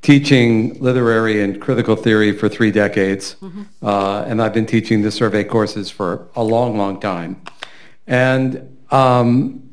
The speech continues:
Speaker 1: I also read Paulo Freire and think about... Um, how my students bring experiences that, if you value and listen to, can work through that material in a really different way.
Speaker 2: Mm-hmm.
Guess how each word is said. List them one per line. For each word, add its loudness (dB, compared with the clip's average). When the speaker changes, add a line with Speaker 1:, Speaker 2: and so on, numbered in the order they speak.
Speaker 1:
I 4
also 2
read -2
Paulo 4
Freire 2
and -6
think -4
about... -2
Um, -4
how 2
my -2
students -2
bring 2
experiences -6
that, 0
if -4
you 0
value 2
and -4
listen -2
to, -6
can 0
work 2
through -2
that -2
material -4
in -6
a -8
really -4
different -8
way. -8
Speaker 2:
Mm-hmm. -12